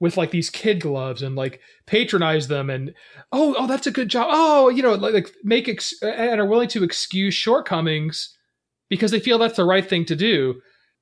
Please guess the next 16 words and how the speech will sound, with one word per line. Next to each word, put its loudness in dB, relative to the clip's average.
I'm 0
not, -2
I'm -2
not 0
saying 0
you're 4
hateful, -2
but 2
that -2
comes -4
across -2
as 0
a 0
little 2
bit -2
racist. -6